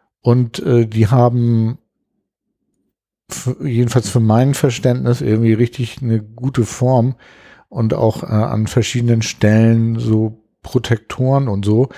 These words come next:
die das Rollstuhlfahren wirklich, äh, auch mit Winterhandschuhen noch möglich machen. Also ich bin ja eher so, äh, Team kein Handschuh, damit ich irgendwie ein schönes Gefühl am Greifreifen hab, aber im Winter mit Edelstahl-Greifreifen ist es einfach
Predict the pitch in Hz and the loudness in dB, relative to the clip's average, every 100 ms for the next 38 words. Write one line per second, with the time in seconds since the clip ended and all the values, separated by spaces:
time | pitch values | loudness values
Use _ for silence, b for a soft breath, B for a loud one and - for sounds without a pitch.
0 | B B B B _ - 117 117 113 113 | B B B B _ -2 2 4 4 2
1 | 117 107 110 117 - 117 117 110 107 113 | 2 0 2 2 0 -2 0 2 2 -2
2 | - 101 - - 113 - 127 156 113 143 | -4 -6 -8 -10 -6 -2 0 0 0 0
3 | 190 127 104 - 107 104 104 123 - 87 | 2 2 0 -2 -2 -2 0 -2 -4 -8
4 | 85 87 101 - 120 117 113 123 123 120 | -8 -6 -4 -2 0 2 2 4 4 2
5 | 120 B B B B B _ 117 113 107 | 0 B B B B B _ 0 2 4
6 | 107 117 156 147 _ _ _ - - 127 | 2 -2 -8 -18 _ _ _ -10 0 2
7 | 117 - 127 165 120 113 - 117 151 175 | 2 2 2 4 4 2 0 -2 -2 -4
8 | 190 120 113 110 120 113 113 - - 117 | -4 -2 -2 -4 -2 -2 -4 -6 -2 -2
9 | - 113 - 120 107 - 113 139 107 107 | -2 -4 0 0 0 2 0 2 2 0
10 | 98 107 101 98 98 101 117 123 107 104 | 0 -2 0 0 2 0 0 2 2 2
11 | 104 - 117 113 113 104 110 110 - 107 | -2 0 0 2 0 0 2 0 2 0
12 | 117 113 117 113 113 110 110 | 0 -4 -4 -4 -4 -2 -4